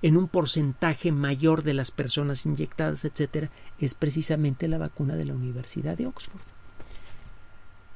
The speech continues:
Es por estos motivos que la comunidad científica está muy interesada en esta vacuna.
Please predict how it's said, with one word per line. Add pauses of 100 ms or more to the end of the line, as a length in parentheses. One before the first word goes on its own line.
(680)
Es
por
estos
motivos (1200)
que
la
comunidad
científica (120)
está
muy
interesada (840)
en
esta
vacuna.